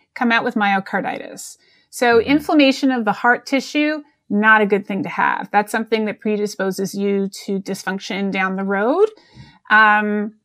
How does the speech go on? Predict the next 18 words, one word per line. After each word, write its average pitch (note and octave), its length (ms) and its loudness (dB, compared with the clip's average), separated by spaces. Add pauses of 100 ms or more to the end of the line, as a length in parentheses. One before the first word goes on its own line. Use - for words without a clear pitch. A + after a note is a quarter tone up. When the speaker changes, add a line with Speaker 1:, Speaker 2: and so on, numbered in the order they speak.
(600)
Speaker 1:
there's A#3 280 4
other B3 220 4
things B3+ 320 2
as A#3 160 0
well, A3 720 4
uh, G#3+ 240 6
that G3+ 240 0
may G#3+ 220 0
be G#3+ 420 0
in G#3 180 -4
play. G#3 520 2
So G#3 240 -2
because A3+ 1000 2
this G#3 320 0
inf-, G3+ 280 -8
infection G#3 800 -4
can, G3+ 640 -2 (760)
um, G3 580 2